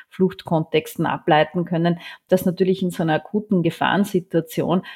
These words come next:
auch die Nachfrage nach Schlepperei steigt, was dazu führt, das ist ein Markt wie jeder andere, dass die Preise auch in die Höhe gehen, ja.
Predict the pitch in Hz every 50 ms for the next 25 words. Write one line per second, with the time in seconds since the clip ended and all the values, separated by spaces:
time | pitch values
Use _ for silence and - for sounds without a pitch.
0 | - - - _ - 165 - - 202 170 165 - - - - - - - 165 156
1 | 160 170 185 175 165 156 - - - - 160 160 - - 151 139 - - - 175
2 | 202 185 - - - - - - - 156 - - - 202 226 - - - _ -
3 | 160 156 156 170 170 - - 180 170 - - 165 - - 156 143 147 170 240 240
4 | 240 - - _ _ _ _ 160 - - 160 160 151 135 131 - - - - 151
5 | 147 156 147 139 143 147 147 151 151 156 - 190 190 - - - - - - 180
6 | - - - - - - - 117 127 156 226 233 185 156 143 - - - 156 131
7 | 139 143 147 139 135 131 - - - - 131 - 143 143 139 139 139 143 165 185